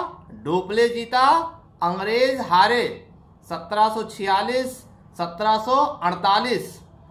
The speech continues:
ये है trick। अब इसमें देखिए, समझ में क्या आ रहा है। पहले नाटक का मतलब समझना है,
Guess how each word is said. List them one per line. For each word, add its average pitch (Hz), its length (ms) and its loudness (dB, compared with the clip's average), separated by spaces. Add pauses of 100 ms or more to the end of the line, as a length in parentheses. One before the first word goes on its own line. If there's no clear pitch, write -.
(200)
ये 220 260 -2
है 262 200 6
trick। 247 420 -2 (520)
अब 185 80 -4
इसमें 254 240 -4
देखिए, 262 220 -2
समझ 240 300 -4
में 254 200 -2
क्या 247 120 2
आ 220 100 6
रहा 202 240 6
है। 285 140 2 (520)
पहले 214 340 2
नाटक 262 400 0
का 262 100 0
मतलब 254 320 -2
समझना 233 340 -2
है, 269 120 2